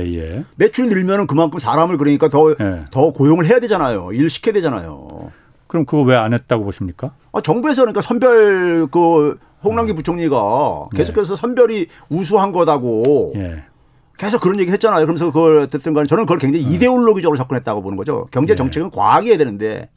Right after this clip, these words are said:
Speaker 1: 예.
Speaker 2: 이거 그러니까
Speaker 1: 음.
Speaker 2: 선별이라는 것이 그러니까 논리가 뭐였었습니까요? 어려운 사람한테 두텁게 지원한다.
Speaker 1: 그러니까 똑같은 돈을 정부 재정으로 어차피 하는
Speaker 2: 예.
Speaker 1: 건데
Speaker 2: 예.
Speaker 1: 똑같은 돈을 쓰는데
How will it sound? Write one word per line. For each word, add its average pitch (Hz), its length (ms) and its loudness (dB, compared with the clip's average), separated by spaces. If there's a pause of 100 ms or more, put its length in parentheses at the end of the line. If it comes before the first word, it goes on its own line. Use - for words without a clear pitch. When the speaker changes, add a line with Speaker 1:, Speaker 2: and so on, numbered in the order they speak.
(100)
Speaker 1:
예. 87 240 -8 (200)
Speaker 2:
이거 208 120 4
그러니까 175 240 0
Speaker 1:
음. 190 60 0
Speaker 2:
선별이라는 214 600 0
것이 165 200 -2
그러니까 160 320 0
논리가 185 460 2
뭐였었습니까요? 127 800 -4 (300)
어려운 196 460 4
사람한테 175 340 -2
두텁게 151 440 0
지원한다. 104 540 -4 (420)
Speaker 1:
그러니까 117 220 -4
똑같은 196 400 0
돈을 127 360 2
정부 143 280 2
재정으로 143 340 2
어차피 127 220 -2
하는 135 180 2
Speaker 2:
예. - 20 2
Speaker 1:
건데 95 420 -2 (120)
Speaker 2:
예. 123 40 -4
Speaker 1:
똑같은 180 320 -2
돈을 131 220 4
쓰는데 110 580 0